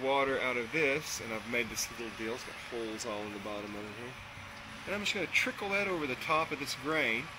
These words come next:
And I'm actually gonna put that piece of plastic with holes in it on top here.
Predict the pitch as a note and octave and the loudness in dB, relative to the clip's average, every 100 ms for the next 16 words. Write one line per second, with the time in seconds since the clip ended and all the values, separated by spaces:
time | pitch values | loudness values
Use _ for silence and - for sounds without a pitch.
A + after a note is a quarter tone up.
0 | - - - - - - - - - - | -12 -12 -12 -12 -12 -12 -12 -12 -12 -10
1 | - C3 B2+ E3+ F3 D3+ C#3 - B2+ - | -4 -2 0 0 0 0 -2 -2 -4 -2
2 | D3+ E3+ G3 - - - E3 C#3 - E3 | 4 6 4 2 -4 -4 -4 -4 -2 2
3 | D#3+ D#3+ D3 A2+ - - F#3+ E3 B2+ - | 2 0 -4 -6 -6 -6 -4 -2 -4 -4
4 | - - - - - - - - - - | -6 -6 -6 -6 -6 -6 -8 -8 -8 -8
5 | - - - - - - - - - - | -8 -8 -8 -8 -10 -10 -10 -8 -8 -8
6 | - - - - - - - - - - | -8 -10 -10 -10 -10 -10 -10 -10 -10 -10
7 | - - - - - - - - - - | -10 -8 -6 -6 -6 -8 -8 -10 -10 -6
8 | A#2+ A2 E3+ D3 - C3+ G#2+ | -4 -2 4 4 4 0 0